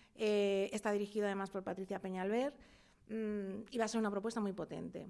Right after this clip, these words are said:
La lástima que va a estar solo dos días, así que hay que aprovechar a verlos. Y luego, eh, en mi espacio, en la Sala Maico, eh, vamos a poder disfrutar de dos propuestas. Una que es Orient Opera Express, que es ópera oriental,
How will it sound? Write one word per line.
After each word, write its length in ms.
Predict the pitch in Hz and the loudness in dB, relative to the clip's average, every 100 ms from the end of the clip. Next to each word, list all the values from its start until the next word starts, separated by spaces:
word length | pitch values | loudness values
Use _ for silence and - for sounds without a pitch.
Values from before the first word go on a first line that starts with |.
| - | -14
La 280 | - 214 196 | -2 0 2
lástima 380 | 220 285 302 311 | 4 2 0 -2
que 80 | 254 | 0
va 80 | 240 | 0
a 40 | |
estar 180 | 233 247 | 0 0
solo 200 | 240 220 | 2 4
dos 160 | 202 | 2
días, 280 | 196 240 254 | 2 0 -2
así 100 | 202 | -6
que 100 | 202 | -4
hay 60 | 190 | 0
que 100 | 190 | 0
aprovechar 480 | 180 165 160 - 160 | 2 0 0 -6 -8
a 60 | |
verlos. 480 | 76 82 - 160 180 - - - - - - | -8 -10 -10 -10 -14 -20 -20 -20 -20 -16 -2
Y 100 | 240 | 6
luego, 180 | 254 240 | 8 8
eh, 160 | 226 240 | 6 4
en 320 | 233 220 220 | 4 4 4
mi 80 | 214 | 2
espacio, 360 | 208 269 269 | 4 2 4
en 60 | 302 | 0
la 100 | 220 | 2
Sala 200 | 226 226 | 2 4
Maico, 460 | 254 302 349 370 - | 4 2 2 2 2
eh, 240 | 233 214 | 0 2
vamos 280 | 202 220 233 | 2 2 2
a 80 | 226 | 0
poder 180 | 226 214 | 0 -2
disfrutar 340 | 214 214 240 | -4 0 2
de 60 | 233 | 4
dos 180 | 196 | 2
propuestas. 680 | 202 175 160 156 - - - - - - | 0 -4 -4 -8 -8 -10 -12 -20 -20 -12
Una 260 | - 214 180 | -2 0 0
que 200 | 208 196 | 2 2
es 100 | 196 - | 2 2
Orient 260 | 214 202 | 2 4
Opera 220 | 202 202 | 2 0
Express, 580 | 202 - 269 349 508 - - | 0 -2 2 2 2 -4 -6
que 80 | 208 | -4
es 120 | 185 | -4
ópera 340 | 208 196 196 196 | -4 0 0 0
oriental, 500 | 208 202 190 196 262 | 0 0 0 4 4